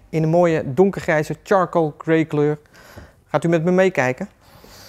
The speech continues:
We hebben aan de buitenzijde de herkenbare, herkenbare led-strips voor de dagrijverlichting, waardoor u goed zichtbaar bent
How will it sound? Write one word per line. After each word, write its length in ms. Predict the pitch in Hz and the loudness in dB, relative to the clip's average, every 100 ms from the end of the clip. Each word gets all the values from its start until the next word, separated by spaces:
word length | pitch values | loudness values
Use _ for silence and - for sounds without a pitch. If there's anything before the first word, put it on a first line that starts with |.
| - _ _ | -20 _ _
We 220 | _ 135 | _ 4
hebben 140 | 147 | 6
aan 60 | 185 | 6
de 60 | 190 | 6
buitenzijde 680 | 226 240 220 220 214 208 - | 6 4 2 2 0 -4 -4
de 100 | 175 | -2
herkenbare, 600 | 202 196 190 185 170 175 | -2 -2 -4 -4 -6 -10
herkenbare 760 | 160 - 165 - 185 170 160 - | -12 -8 -4 -2 2 2 2 0
led-strips 760 | 143 165 185 - 185 185 - - - | 2 2 0 -2 -2 -2 -6 -20 -10
voor 180 | - | -4
de 80 | 143 | -2
dagrijverlichting, 800 | 151 143 147 143 143 139 143 135 - _ _ | -2 0 0 0 -2 -2 -4 -6 -8 _ _
waardoor 280 | 127 135 135 | -4 -2 0
u 60 | 131 | 0
goed 220 | 185 - | -2 0
zichtbaar 300 | 165 147 143 | -2 0 -2
bent 240 | 135 135 | -2 -4